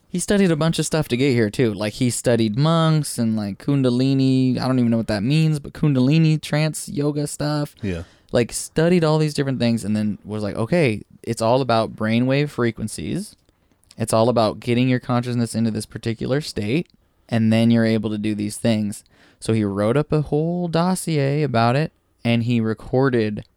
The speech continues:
Speaker 1: these sixteen training tapes to put a participant through the training process
Speaker 2: Yeah.
Speaker 1: of the gateway process.
Speaker 2: So how does, it's like each tape kinda just gets you closer to the thing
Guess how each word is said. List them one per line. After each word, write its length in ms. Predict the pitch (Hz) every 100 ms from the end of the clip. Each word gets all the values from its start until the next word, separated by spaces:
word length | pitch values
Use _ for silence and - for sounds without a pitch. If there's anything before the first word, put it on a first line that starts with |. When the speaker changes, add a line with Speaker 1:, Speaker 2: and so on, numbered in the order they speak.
| _ _ _ _ -
Speaker 1:
these 520 | 113 113 110 104 - -
sixteen 880 | - 127 - - 117 113 110 113 -
training 680 | - 113 139 127 107 107 - -
tapes 500 | 143 151 - - - _ -
to 120 | 120 - _ _
put 220 | - 123
a 80 | 117
participant 680 | 117 110 139 - - 113 110 -
through 440 | - - 120 123
the 100 | 110
training 420 | - 113 117 110
process 600 | 107 131 175 - 101 104 110
Speaker 2:
Yeah. 200 | 92 90 - _
Speaker 1:
of 260 | 110 107 -
the 80 | 104
gateway 320 | 175 190 87
process. 380 | - - - -
Speaker 2:
So 80 | 135
how 80 |
does, 160 | 131 - 127
it's 200 | 113 -
like 240 | 98 -
each 300 | 113 - -
tape 320 | 120 101 -
kinda 300 | - 98 92 87
just 280 | 85 - - -
gets 240 | 101 -
you 40 | 92
closer 380 | - 92 - 98
to 140 | -
the 120 | 92
thing 360 | - 120 139